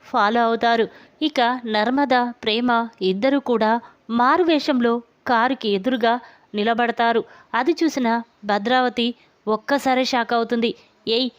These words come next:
ఎవర్రా మీరు? కారుకి అడ్డుగా నిలబడ్డారేంటి? పక్కకి తప్పుకోండి" అనగానే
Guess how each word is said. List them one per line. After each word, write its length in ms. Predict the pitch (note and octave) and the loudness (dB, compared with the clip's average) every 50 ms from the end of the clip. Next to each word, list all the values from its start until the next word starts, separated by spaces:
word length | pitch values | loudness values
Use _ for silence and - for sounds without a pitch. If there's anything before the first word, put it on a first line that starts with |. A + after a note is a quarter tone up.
| _ _ _ _ F3+ | _ _ _ _ -4
ఎవర్రా 380 | F#3 G3+ F#3+ B3 B3+ C4 C#4 | -4 -2 0 0 0 2 2
మీరు? 360 | C4+ C4 B3+ A#3 G#3+ A3+ A#3+ A#3+ _ _ _ _ _ - | 2 2 2 2 2 2 0 -2 _ _ _ _ _ -6
కారుకి 340 | B3 A#3 C4 D4+ D#4 - B3+ | -2 0 0 0 0 0 -2
అడ్డుగా 300 | G3+ G3+ A#3 A#3+ C#4+ C#4 | -2 -2 -2 0 0 0
నిలబడ్డారేంటి? 720 | C4 C4 C4 B3 C4 B3+ B3 B3+ B3 B3+ B3+ B3 B3+ B3 - _ _ _ _ _ C#4+ | 0 0 0 0 0 0 2 0 2 0 0 -2 -2 -4 -6 _ _ _ _ _ -4
పక్కకి 260 | C4 - - E4 C#4+ | -2 -2 -2 -4 -2
తప్పుకోండి" 600 | - C#4+ B3 - - - B3 A#3+ A#3+ A#3 G#3+ - - _ _ _ - | -2 -4 -4 -4 -4 -4 -2 -2 -2 -2 -4 -4 -8 _ _ _ -6
అనగానే 600 | G#3 G3 G#3+ A#3 A3 A#3 A3+ G#3+ G#3+ A3 B3 | -4 -2 -2 -2 0 0 0 0 0 -2 -4